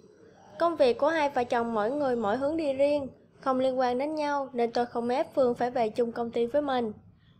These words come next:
Thứ duy nhất hai đứa định hướng chung là xây dựng mái ấm gia đình.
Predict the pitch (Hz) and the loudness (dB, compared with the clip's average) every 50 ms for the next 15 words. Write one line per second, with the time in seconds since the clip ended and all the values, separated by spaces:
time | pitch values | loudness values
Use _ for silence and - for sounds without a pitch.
0 | _ _ - 339 370 359 349 339 339 330 339 370 415 427 359 330 294 294 254 269 | _ _ -4 -2 0 0 0 -2 -2 0 0 0 -2 -2 -4 -4 -2 2 4 4
1 | 302 294 294 214 220 220 269 294 294 - 330 320 320 311 294 262 262 240 233 220 | 4 4 2 0 0 -2 -4 -8 -4 0 2 2 2 2 -2 -6 -2 -2 -2 -2
2 | - - 247 233 226 208 214 220 226 240 254 254 269 320 330 320 277 254 226 240 | 0 -2 -2 0 0 0 0 0 -2 -2 -2 -4 -4 -2 -2 -2 -2 0 0 0
3 | 240 240 233 | 0 -2 -2